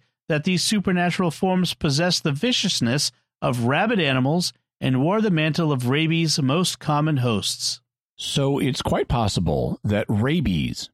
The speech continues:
Speaker 2: may be behind some of the reports of werewolves and vampires and of the connection between werewolves and vampires in Eastern Europe. Now, I should point out that there are criticisms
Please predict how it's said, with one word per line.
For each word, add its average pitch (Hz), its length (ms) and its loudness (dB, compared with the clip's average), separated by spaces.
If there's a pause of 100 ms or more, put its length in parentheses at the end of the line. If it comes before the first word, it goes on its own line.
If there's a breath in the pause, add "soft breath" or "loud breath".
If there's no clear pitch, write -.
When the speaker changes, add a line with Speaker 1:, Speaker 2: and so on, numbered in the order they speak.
Speaker 2:
may 98 180 2
be 98 160 2
behind 95 500 0
some 104 200 0
of 104 80 0
the 107 60 0
reports 104 500 0
of 90 120 0
werewolves 95 680 0
and 156 340 0
vampires 127 800 -2 (520 loud breath)
and 131 580 0 (140)
of 110 240 0
the 107 100 0
connection - 680 -4 (280)
between 110 800 0
werewolves 107 720 0
and 90 180 0
vampires 90 800 0
in 90 120 0
Eastern 87 320 0
Europe. 147 360 -2 (420)
Now, 110 300 -2
I 113 80 0
should 151 200 -2
point 180 220 0
out 127 180 -2
that 113 100 -4
there 120 140 0
are 123 80 -2
criticisms 107 800 -2